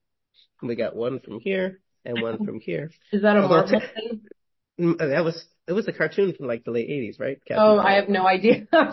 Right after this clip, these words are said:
Speaker 2: so, I didn't,
Speaker 1: It
Speaker 2: I
Speaker 1: was
Speaker 2: wa-
Speaker 1: like an envi-, it was like an environmental cartoon that was
Speaker 2: Okay.
Speaker 1: actually started by Ted Turner.
Speaker 2: Oh.
Speaker 1: Uh, but, like, it was, because back then every cartoon was like, "You need to do recycling," right? Um, not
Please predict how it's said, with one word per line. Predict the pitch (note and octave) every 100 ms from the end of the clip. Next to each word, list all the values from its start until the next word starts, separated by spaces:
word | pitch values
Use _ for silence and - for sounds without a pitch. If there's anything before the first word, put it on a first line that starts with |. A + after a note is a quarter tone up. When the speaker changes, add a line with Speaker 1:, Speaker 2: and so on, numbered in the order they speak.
| -
Speaker 2:
so, | E4 - - - -
I | A#3+
didn't, | C#4 C4+
Speaker 1:
It |
Speaker 2:
I | G3+
Speaker 1:
was | G#3
Speaker 2:
wa- |
Speaker 1:
like | A3 G#3+
an | F3
envi-, | E3+ D3+ F#3+ F#3+
it |
was | G3
like | A#3+ A3
an | G3
environmental | E3 F#3 F#3 F3 F3+ F#3
cartoon | - D3+ - D3+ C#3
that | C#3+ - -
was | D#3 C#3+
Speaker 2:
Okay. |
Speaker 1:
actually | A3+ G#3 D#3 C#3 _ _ _ _
started | - E3 D3 D3+
by | B2+ C3
Ted | C3 D3 C3
Turner. | - C#3 D#3+ G3 _ _ _ _ _ _ -
Speaker 2:
Oh. | G#3 B3+ F4+ E3
Speaker 1:
Uh, | G3 F#3 E3+ E3 D#3 D3 C#3 C3 B2
but, | F3 D#3 C3+ A#2+
like, | C#3 C3 A#2+ -
it | C3+ C3+
was, | C3+ B2 -
because | D3 F3+ E3+
back | F#3 F3+
then | F3 E3+
every | D3+ D#3
cartoon | D3+ C#3+ - D#3
was | C#3+
like, | C3+ C3 G3+
"You |
need | B3 E3 A#2+
to |
do | C3 G#3
recycling," | A3+ A#3 F#4+ - A2 G2+ C#3 -
right? | B2+ D3+ E3+ -
Um, | C#3+ B2 A#2 A2+ - - -
not | - B4